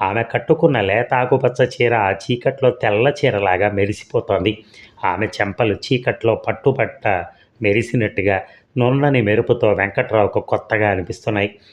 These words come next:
ఆ చెంపల మీద కొట్టిన సంగతి అతనికి గుర్తే లేదు.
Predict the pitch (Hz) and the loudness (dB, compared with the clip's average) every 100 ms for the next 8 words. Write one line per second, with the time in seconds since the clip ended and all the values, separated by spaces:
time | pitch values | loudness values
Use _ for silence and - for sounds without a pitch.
0 | _ - 101 - 101 87 127 143 165 139 | _ -6 -6 -4 -6 -2 -2 0 2 2
1 | 131 - 123 127 120 - 110 120 123 104 | 0 2 0 0 -4 -2 -2 0 0 -2
2 | 107 104 110 90 90 101 101 - 107 104 | -4 -2 -2 -2 -2 0 2 2 2 2
3 | 104 104 107 | 2 0 -2